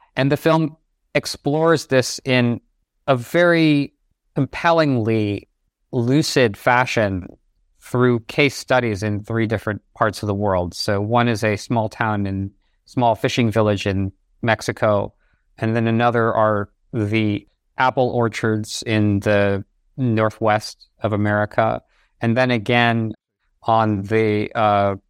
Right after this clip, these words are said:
uh, Native American reservation lands in the Dakotas.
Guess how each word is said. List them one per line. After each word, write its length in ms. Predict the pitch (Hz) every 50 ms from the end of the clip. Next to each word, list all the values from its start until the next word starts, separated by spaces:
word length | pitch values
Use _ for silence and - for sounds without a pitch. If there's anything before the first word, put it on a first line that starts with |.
| _ _ _ _ _ _ _
uh, 360 | - 117 110 107 104 101 98 - - - _ _ _ _ _ _ _ _ _
Native 300 | 120 113 120 117 120 113
American 400 | 117 117 117 113 110 - 113 110
reservation 640 | 110 104 95 110 101 104 113 110 107 - 117 107 104
lands 260 | 107 104 101 101 92
in 120 | 104 101 95
the 80 | 95
Dakotas. 800 | 98 98 - - 113 107 104 107 98 - 62 - - - -